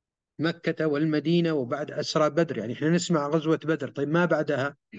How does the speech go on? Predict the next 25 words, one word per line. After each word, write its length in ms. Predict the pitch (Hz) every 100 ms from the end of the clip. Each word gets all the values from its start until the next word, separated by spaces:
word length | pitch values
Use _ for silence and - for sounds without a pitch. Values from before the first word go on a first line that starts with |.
| - -
وفي 280 | 120 -
مكايد 560 | 180 175 180 160 131 131 _ _ _ _ -
وفي 300 | 131 180 156
أشياء. 380 | - - 113 - _ _ _
يوضح 460 | 139 170 170 165 143
لنا 280 | 175 175 165
أن 160 | 160
هؤلاء 320 | 147 165 175 175
الصحابة 540 | - 143 160 170 165
رجال 460 | 165 165 190 185 185
مثلنا، 540 | 190 180 165 139 107 113
يعني 260 | 117 151
يشتهوا، 480 | 185 - - 135 139 - _ _ _ _ _ _
يحبوا 480 | 120 190 196 151 170
المال 340 | 147 147 151
ويحبوا 440 | 139 117 175 160 165
النساء، 520 | 156 139 - 147 - _ _ _ _ _
ولكن 360 | 139 175 180 165
كانوا 280 | 180 180 180
يرجعوا 380 | 214 196 190
إلى 80 | 170
النبي 300 | 165 156 151
عليه 200 | 147 156
الصلاة 300 | 139 - 147 139
والسلام 460 | 123 - 131 120